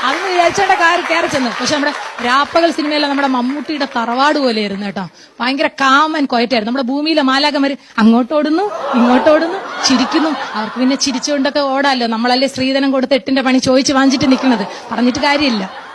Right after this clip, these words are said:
പിന്നെ ആകെയുള്ള ഒരു സമാധാനം പറഞ്ഞാൽ എട്ട് പത്ത് നിറ വയറുകളെ കാണാം. അതിലൊരു ചേച്ചിയാണെങ്കിൽ പ്രസവ വേദന സഹിക്കാൻ വയ്യാതെ ഭർത്താവിനെ വീട്ടുകാരെ അറിഞ്ഞ് തള്ളിപ്രാകും.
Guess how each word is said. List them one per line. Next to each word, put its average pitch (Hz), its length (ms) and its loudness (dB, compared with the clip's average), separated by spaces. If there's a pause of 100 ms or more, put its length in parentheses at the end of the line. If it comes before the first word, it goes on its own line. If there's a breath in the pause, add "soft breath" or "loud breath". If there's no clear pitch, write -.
(100)
പിന്നെ 285 200 -6
ആകെയുള്ള 302 460 2
ഒരു 277 80 2
സമാധാനം 269 520 2
പറഞ്ഞാൽ 226 200 0
എട്ട് 247 360 -2
പത്ത് 285 340 0
നിറ 226 200 0
വയറുകളെ 254 640 0
കാണാം. 185 240 -8 (280 loud breath)
അതിലൊരു 254 300 0
ചേച്ചിയാണെങ്കിൽ 320 840 0
പ്രസവ 330 300 4
വേദന 339 260 4
സഹിക്കാൻ 330 560 0
വയ്യാതെ 330 280 2
ഭർത്താവിനെ 330 520 2
വീട്ടുകാരെ 320 520 0
അറിഞ്ഞ് 339 520 -2 (100)
തള്ളിപ്രാകും. 285 720 0